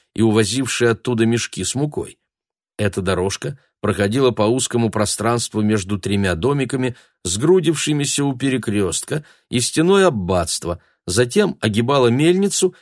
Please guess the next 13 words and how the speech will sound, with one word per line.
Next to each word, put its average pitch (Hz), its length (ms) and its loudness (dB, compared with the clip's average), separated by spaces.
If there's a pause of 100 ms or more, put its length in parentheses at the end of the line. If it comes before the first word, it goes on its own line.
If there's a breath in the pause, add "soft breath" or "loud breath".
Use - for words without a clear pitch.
и 113 80 -2
подходила 127 520 2
к - 100 -10
мостику, 98 520 -2
перекинутому 143 800 0
через 110 360 -2
узкую 151 400 0
мельничную 127 680 0
протоку, 98 680 -2 (380 soft breath)
а 123 100 2
дальше 170 360 2
она 104 220 2
суживалась, 170 800 2